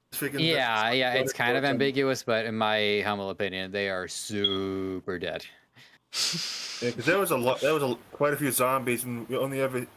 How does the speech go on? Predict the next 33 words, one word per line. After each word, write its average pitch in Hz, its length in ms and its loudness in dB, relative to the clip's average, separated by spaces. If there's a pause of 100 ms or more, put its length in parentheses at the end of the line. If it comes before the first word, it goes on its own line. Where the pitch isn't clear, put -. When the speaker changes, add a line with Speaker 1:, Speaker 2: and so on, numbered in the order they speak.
(160)
Speaker 1:
hear 131 140 -2
gu-, - 160 0
like, 120 200 2 (480)
gunshots, 127 560 0
and 120 100 -8
freaking, 131 220 -2
we, 127 160 -2
I 127 40 0
think 165 220 0
we 180 60 -2
see 170 160 -2
one 156 240 2
zombie 151 320 2
go 151 200 0
down 156 280 2
in 147 60 -4
front 156 260 0
of 156 80 -2
the, 156 220 0 (440)
uh, - 120 -2
in 147 80 -6
front 156 160 2
of 151 40 2
the 147 100 0
camera 143 340 -2
after 143 220 -2
it 139 40 -6
gets 139 160 -8
dropped, 139 400 0
and 131 160 -10
then 127 200 -4
the, 117 100 -8 (540)
the, 123 120 -4